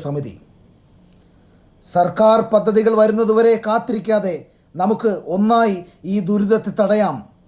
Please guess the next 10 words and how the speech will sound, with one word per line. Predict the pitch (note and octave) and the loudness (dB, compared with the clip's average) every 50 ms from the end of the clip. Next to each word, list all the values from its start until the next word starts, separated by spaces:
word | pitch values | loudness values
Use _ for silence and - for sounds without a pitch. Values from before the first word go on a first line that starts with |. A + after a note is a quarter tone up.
| _ _ _ _ _ _ _ | _ _ _ _ _ _ _
ജനപങ്കാളിത്തത്തോടെ | G#2 B2 E3+ F3+ G3 - G3 G3 G3+ G3 G#3 G#3+ G#3+ G#3+ G3+ G#3 G3+ - G#3+ G3+ G3 G3 F3 - - - - _ _ - E3 | -4 -2 0 0 2 2 2 2 4 4 4 4 4 4 2 -2 -2 0 0 0 2 0 -2 -2 -6 -14 -20 _ _ -6 -4
നമ്മുടെ | F3 F#3+ G#3 G#3+ A3 A3+ A3+ G3+ G#3 | 0 0 2 4 4 2 2 2 2
നാടിനായി | G3+ G#3+ G#3 G#3+ A3 A3+ G#3+ G3+ E3+ D3+ C#3+ - - _ _ _ - | 2 2 2 2 2 2 0 -2 -2 -6 -12 -16 -20 _ _ _ -2
താൽക്കാലിക | G3+ F#3+ A3 A3+ - - A#3+ A#3 A#3 A3 G3 G#3+ F#3 | 0 0 0 0 2 2 2 2 2 2 2 2 2
ബണ്ടുകളും | G3+ G#3+ G#3 G#3 G3+ G3+ G#3+ G#3+ G3+ G3 - | 2 2 2 2 2 2 2 0 0 -2 -2
സ്ലൂയിസുകളും | - A3 A#3 B3 B3 - - B3 G3+ G3+ G3+ G3 G3 | -2 -2 -2 0 -2 -2 -2 -2 -2 0 0 0 0
നമുക്ക് | G3 G3+ G#3 - A3+ G3+ | 0 0 0 -2 -2 0
നിർമ്മിക്കാം. | G#3+ G3 G3+ G#3+ G#3 - G3+ D#3+ A#2+ - - _ _ _ _ _ _ _ _ _ _ _ _ _ _ _ _ | 0 0 0 0 0 -2 -4 -4 -6 -10 -16 _ _ _ _ _ _ _ _ _ _ _ _ _ _ _ _
നമ്മുടെ | B2+ D3 D#3 F3+ G3 G#3 G#3+ G#3+ G3+ | -6 -4 0 2 2 4 4 2 2
വീടുകളെ | G#3 G#3+ A3 B3 A3 A3 A#3 | 2 0 0 2 2 2 2